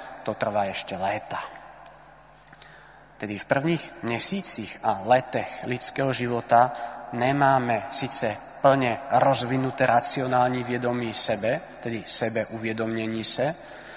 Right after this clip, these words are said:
avšak od toho samotného počátku lidské existence každý jeden z nás má potřeby.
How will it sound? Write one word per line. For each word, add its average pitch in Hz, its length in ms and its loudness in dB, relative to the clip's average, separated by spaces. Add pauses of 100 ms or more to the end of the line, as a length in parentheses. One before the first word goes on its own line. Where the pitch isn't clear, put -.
(280)
avšak 139 260 0
od 151 100 0
toho 165 180 2
samotného 170 580 4
počátku 143 540 2
lidské 139 360 2
existence 117 640 -2
každý 143 480 -2
jeden 143 220 0
z 123 60 0
nás 123 220 4
má 123 140 2
potřeby. 117 560 0